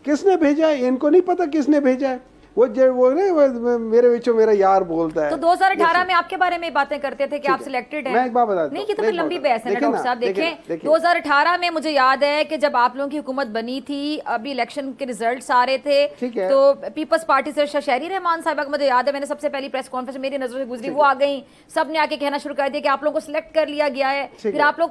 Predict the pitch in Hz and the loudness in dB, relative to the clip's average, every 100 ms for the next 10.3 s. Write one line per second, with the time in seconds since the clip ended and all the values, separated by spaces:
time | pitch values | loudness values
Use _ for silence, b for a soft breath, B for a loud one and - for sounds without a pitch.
0 | - 339 359 339 294 339 330 339 339 381 | -4 -2 -2 2 2 2 -2 0 -2 -2
1 | 330 269 240 254 254 311 277 - 220 247 | -2 -2 -2 -2 -2 -2 -4 -6 -10 -8
2 | 233 180 131 - 175 214 220 202 170 143 | -6 -6 -8 -12 -8 -6 -4 -4 -6 -8
3 | 143 139 175 302 311 214 190 160 151 131 | -14 -12 -8 -4 -6 -4 -6 -6 -8 -10
4 | 113 143 - 226 - 190 196 - 233 262 | -12 -16 -10 -10 -8 -10 -8 0 2 2
5 | 262 262 294 277 233 240 208 202 240 233 | 2 0 0 0 0 0 -2 2 2 2
6 | 156 160 196 196 156 147 185 359 370 427 | -2 -4 -2 -2 -2 -2 -2 -2 -2 0
7 | - 403 370 254 214 262 262 233 359 - | 0 2 2 4 4 4 4 2 2 0
8 | 285 226 190 240 247 196 180 175 226 185 | -2 0 2 4 4 2 0 -2 -4 -2
9 | 196 214 185 160 - 208 269 185 165 - | -4 -2 -4 -6 -6 -6 -6 -6 -8 -8
10 | 190 208 | -4 -2